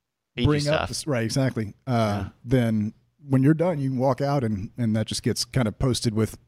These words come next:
Speaker 2: a, a light dusting, right?
Speaker 1: Yeah.
Speaker 2: Um,
Speaker 1: 'Cause, like, I haven't,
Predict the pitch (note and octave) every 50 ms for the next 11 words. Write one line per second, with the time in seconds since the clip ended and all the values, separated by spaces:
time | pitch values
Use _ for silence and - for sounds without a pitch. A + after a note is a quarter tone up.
0 | _ _ _ _ _ - C#3 B2 A#2+ - _ _ C#3+ B2+ B2+ B2 A#2 A2+ A#2 A2+
1 | - - G#2+ F2+ - - - A#2 A2+ A#2 G2+ F#2 F2+ F#2+ - - - _ _ _
2 | _ _ _ _ B2 A#2 A2 G2 F2+ F2 E2+ F#2+ - C#3 B2 C3+ C3+ B2 F#2+ B2+
3 | C#3+ - - C3 C3 C#3+ C#3+ C#3+ C#3 B2 - - A#2+ A2+ A#2 A2 G#2+ -